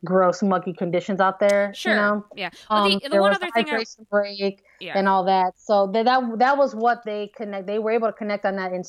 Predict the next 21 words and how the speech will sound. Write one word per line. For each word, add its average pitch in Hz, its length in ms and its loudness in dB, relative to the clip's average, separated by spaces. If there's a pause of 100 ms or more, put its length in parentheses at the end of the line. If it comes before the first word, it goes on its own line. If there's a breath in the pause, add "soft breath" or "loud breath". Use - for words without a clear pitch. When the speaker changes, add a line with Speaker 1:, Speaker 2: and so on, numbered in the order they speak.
(100)
Speaker 1:
in 190 140 -2
that 180 180 0
stoppage 185 500 -2
time 170 360 -8
Speaker 2:
Right. 165 340 -6 (200)
Speaker 1:
of, 196 200 0 (260)
of 190 160 2
the 185 60 -2
first 180 200 -2
half. 190 140 2
And 269 80 2
it 339 40 4
was 359 100 4
a 359 40 0
great 330 220 2
goal. 233 380 4
It 220 80 -2
wasn't 226 280 0
something 233 280 -2
that 214 120 -2
we, 208 440 -6